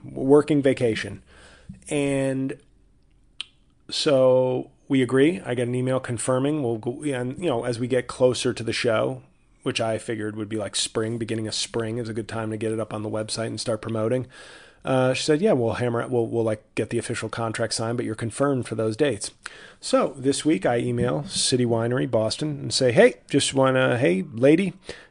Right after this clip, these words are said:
just want to, uh, you know, get that in writing now." And sa-, and I said to her, I was like, uh, You know what? I'm actually thinking, because I have no faith in my, I didn't write this, but I thought this. I was like, "I have no faith in my comedy career or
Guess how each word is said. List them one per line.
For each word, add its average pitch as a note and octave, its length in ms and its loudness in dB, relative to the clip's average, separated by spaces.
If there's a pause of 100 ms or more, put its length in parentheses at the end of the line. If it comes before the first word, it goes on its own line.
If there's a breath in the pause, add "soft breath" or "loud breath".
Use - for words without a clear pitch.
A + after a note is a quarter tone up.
just - 240 -2
want C3 180 6
to, C3+ 160 6
uh, C3 520 6
you C#3+ 80 -8
know, C3 140 2
get B2+ 200 4
that C3+ 160 8
in C3+ 60 2
writing C3 340 8
now." C#3 260 6
And C3 100 4
sa-, - 180 2
and C3+ 140 2
I B2+ 60 4
said A#2+ 220 0
to B2 60 2
her, A#2+ 80 2
I A#2 60 2
was A#2 120 -4
like, A#2+ 220 -4
uh, B2 260 0
You D3 60 -2
know C3 100 2
what? B2+ 80 4
I'm B2 160 2
actually B2+ 340 -2
thinking, B2 380 -2
because A2 200 -4
I A#2 100 0
have A2+ 140 -2
no A#2 120 -2
faith A2+ 480 -6
in A#2 100 -6
my, G#2+ 300 -6 (120)
I A#2 100 -6
didn't G#2+ 180 -4
write G#2+ 200 -4
this, G2 140 -8
but G2+ 140 -8
I G2 80 -8
thought G#2 240 -6
this. A2 180 -10
I G#2+ 60 -8
was G#2+ 80 -10
like, G#2 100 -8
"I A2 80 -8
have A#2 120 -4
no A#2+ 120 -4
faith A#2 300 -2
in A2+ 60 -4
my G#2+ 100 -4
comedy A2+ 340 -4
career A#2 520 0
or G#2+ 340 -2